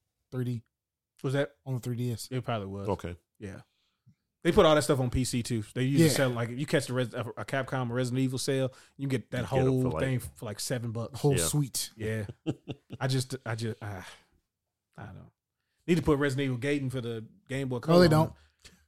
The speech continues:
Speaker 1: No, they
Speaker 2: Why,
Speaker 1: don't.
Speaker 2: why not? Why do you like that game? What's bad about that game?
Speaker 3: Was that the one where they were on the boat?
Speaker 2: Yup.
Speaker 1: Yeah.
Speaker 3: Yeah.
Speaker 2: You know what happens at the end of that game?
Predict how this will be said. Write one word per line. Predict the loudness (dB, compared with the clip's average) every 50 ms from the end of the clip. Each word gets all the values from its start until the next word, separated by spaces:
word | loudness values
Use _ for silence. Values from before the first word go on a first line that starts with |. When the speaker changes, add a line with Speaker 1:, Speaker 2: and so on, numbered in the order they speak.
| _ -4
Speaker 1:
No, | 0 2
they | 4 6
Speaker 2:
Why, | 6
Speaker 1:
don't. | 6 6 6
Speaker 2:
why | 6 8 8 8
not? | 8 8 6 6 6
Why | 6 6 8 10
do | 10
you | 8
like | 8 6 6 4
that | 2 0
game? | 0 0 -2 -2 -4 -6 -2
What's | 0 2 4
bad | 6 6 6 6
about | 4 2 2 2
that | 0 0
game? | 0 2 4 6
Speaker 3:
Was | 6 8
that | 8 8 6 6
the | 4
one | 4 4 4 4 2 2 0 -2 -2 -4 -6 _ _ _ _
where | -4 0 2
they | 2 2
were | 2 2 2
on | 0 0
the | 0
boat? | 0 0 -2 -2 -6 _ -10
Speaker 2:
Yup. | -4 0 4 6 8 10
Speaker 1:
Yeah. | 10 10 10 8 6
Speaker 3:
Yeah. | 6 4 4 4 2
Speaker 2:
You | -2 -2
know | 0 2
what | 4 4
happens | 4 4 4 2
at | 0 0
the | 0
end | 0 2
of | 2
that | 2 2
game? | 2 2 0 -2 -2 -6